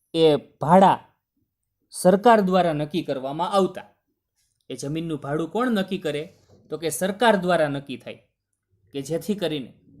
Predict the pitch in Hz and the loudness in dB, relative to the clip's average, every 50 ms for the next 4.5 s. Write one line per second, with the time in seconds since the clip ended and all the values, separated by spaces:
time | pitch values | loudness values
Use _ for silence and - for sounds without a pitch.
0 | - - _ _ - - - - - - - - - _ _ _ _ _ _ 123 | -20 -20 _ _ -12 -12 -12 -12 -16 -20 -20 -20 -20 _ _ _ _ _ _ -8
1 | 131 156 175 185 202 - 165 151 143 165 170 170 170 165 151 156 156 156 160 156 | -4 0 0 0 0 0 -4 -6 -4 -4 -4 -2 -4 0 2 2 2 2 2 0
2 | 151 156 160 190 214 - - _ _ _ _ _ _ - - 147 160 190 226 226 | 0 -2 -6 -6 -8 -10 -16 _ _ _ _ _ _ -12 -8 -2 2 2 4 4
3 | 220 202 196 185 190 185 180 - 165 160 - - 175 170 - 170 170 175 165 139 | 4 4 2 2 2 0 -2 -4 -8 -10 -8 -10 -12 -8 -6 -6 -6 -6 -6 -6
4 | 135 147 175 180 175 175 180 180 180 190 | -6 -4 -2 -2 0 0 -2 -2 -6 -8